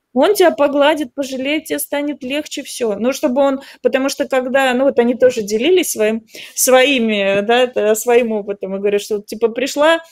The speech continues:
жалуется с работы, пришла, жалуется, говорит, начальница там ее задолбала, говорит, и все, она там на негативе, слезы льет,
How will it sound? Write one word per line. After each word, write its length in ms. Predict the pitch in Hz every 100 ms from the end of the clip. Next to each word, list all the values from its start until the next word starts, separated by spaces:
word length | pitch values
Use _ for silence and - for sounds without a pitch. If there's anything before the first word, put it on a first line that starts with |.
| - -
жалуется 640 | 233 254 285 294 254 - 220
с 80 |
работы, 400 | 233 233 247 226 214
пришла, 380 | 220 240 262
жалуется, 500 | 240 233 247 226 -
говорит, 240 | 208 208 208
начальница 720 | 233 240 247 247 226 - 220
там 340 | 220 214 214
ее 240 | 220 226 226
задолбала, 720 | 226 220 240 214 226 247 226
говорит, 280 | 214 220 214
и 60 | 226
все, 300 | - - 240
она 200 | 220 220
там 180 | 226 220
на 80 | 226
негативе, 680 | 240 240 240 - 269 240
слезы 400 | 233 240 254 247
льет, 300 | 233 233 285